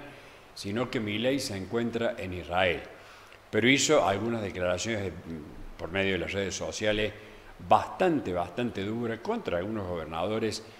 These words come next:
y contra aquellos, ¿no es cierto?, que, eh,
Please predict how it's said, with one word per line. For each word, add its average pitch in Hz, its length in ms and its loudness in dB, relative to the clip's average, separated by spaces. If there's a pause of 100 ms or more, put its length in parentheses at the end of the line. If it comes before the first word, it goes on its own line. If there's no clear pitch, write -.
(220)
y 92 60 -8
contra 92 380 0
aquellos, 110 400 0
¿no 90 100 -6
es - 60 -8
cierto?, 110 420 -2 (520)
que, 113 340 2
eh, 92 300 -2